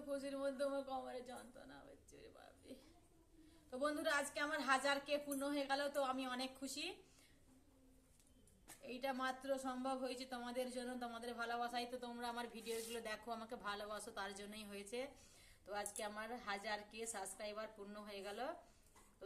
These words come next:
তোমাদেরকে অসংখ্য ধন্যবাদ। তোমরা না থাকলে এটা হয়তো কোনোদিনও হতো না, আর আমি এই জায়গায় আসতেও পারতাম না। তো আমি কোনোদিনও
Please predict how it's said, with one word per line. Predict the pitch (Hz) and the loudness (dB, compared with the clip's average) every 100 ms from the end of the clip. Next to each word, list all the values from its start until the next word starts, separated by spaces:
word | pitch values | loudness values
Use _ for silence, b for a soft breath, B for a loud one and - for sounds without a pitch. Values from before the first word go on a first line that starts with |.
| 202 | -8
তোমাদেরকে | 214 214 220 226 | -8 -8 -4 -2
অসংখ্য | 208 226 220 233 | -2 -6 -6 -6
ধন্যবাদ। | 226 226 226 240 262 254 | -6 -8 -2 0 0 -4
তোমরা | 208 208 208 | -10 -8 -6
না | 214 208 | -6 -6
থাকলে | 202 208 | -6 -6
এটা | 208 208 | -6 -8
হয়তো | 214 226 | -8 -10
কোনোদিনও | 220 214 220 196 | -12 -10 -10 -10
হতো | 208 214 | -8 -8
না, | 220 214 | -4 -2
আর | 196 | -2
আমি | 202 202 | -6 -6
এই | 196 | -6
জায়গায় | 190 196 185 | -2 -2 -4
আসতেও | - 196 190 | -6 -8 -4
পারতাম | 185 185 180 | -4 -6 -8
না। | 190 190 | -10 -6
তো | 185 | -6
আমি | 190 190 | -6 -10
কোনোদিনও | 196 196 | -12 -10